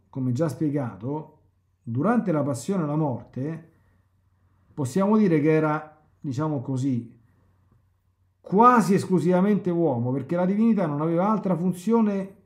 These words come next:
in quel momento che quella di mantenerlo in vita contro ogni legge di natura, per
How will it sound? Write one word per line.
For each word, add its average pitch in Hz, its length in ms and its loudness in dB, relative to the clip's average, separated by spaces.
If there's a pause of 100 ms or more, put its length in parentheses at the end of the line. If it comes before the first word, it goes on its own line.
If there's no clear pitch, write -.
(160)
in 135 180 -4
quel 165 200 2
momento 160 800 -2 (380)
che 143 180 -8
quella 190 220 -2
di 143 100 0
mantenerlo 143 760 -4
in 156 200 -4
vita 143 640 -6 (840)
contro 120 440 -10
ogni 170 380 6
legge 147 360 2
di 123 100 -4
natura, 127 720 -6 (1600)
per 196 680 2